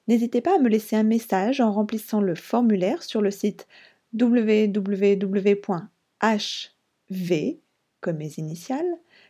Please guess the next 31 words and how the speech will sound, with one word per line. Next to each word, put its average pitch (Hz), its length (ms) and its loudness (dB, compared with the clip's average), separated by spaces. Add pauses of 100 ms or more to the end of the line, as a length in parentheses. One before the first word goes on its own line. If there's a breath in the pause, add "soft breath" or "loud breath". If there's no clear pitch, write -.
(160 soft breath)
tiré 269 440 4
du 226 120 2
milieu 220 460 2 (520)
coach - 500 -2
de 220 200 -2
vie 208 400 0 (460)
en 156 120 -6
un 156 100 -8
seul 175 200 -6
mot, 214 300 -4 (300)
point 320 260 -2
F - 120 -10
R, 196 380 -6 (420 soft breath)
dans 160 100 -4
la 160 100 -2
partie 170 420 -6
me 220 120 0
contacter. - 640 -8 (800 soft breath)
Sur - 220 2
ce 254 140 0
site, 311 300 0
vous 226 100 -2
trouverez 202 340 -2
également 196 380 -2
le 202 140 2
lien 214 260 2
pour 190 160 -8
visiter 170 400 -8
ma 165 140 -6
page - 300 -12
Facebook, 254 680 2